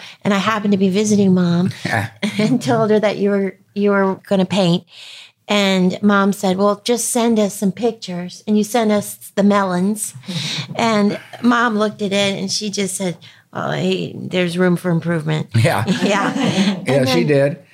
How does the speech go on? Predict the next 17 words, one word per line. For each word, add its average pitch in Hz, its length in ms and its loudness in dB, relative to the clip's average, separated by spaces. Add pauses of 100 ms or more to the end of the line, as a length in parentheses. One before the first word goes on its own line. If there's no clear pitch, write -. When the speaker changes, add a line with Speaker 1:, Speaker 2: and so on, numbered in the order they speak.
(140)
Speaker 2:
But 143 240 2
on 156 140 2
the 156 100 4
other 175 160 4
hand, 151 220 2
she 143 120 2
said, 139 440 0
she 139 140 0
also 156 340 2
challenged 147 600 0
me 107 280 0 (640)
in 123 100 2
her 113 120 2
way 123 300 2
and 131 100 0
said, 127 360 0
uh, 117 320 0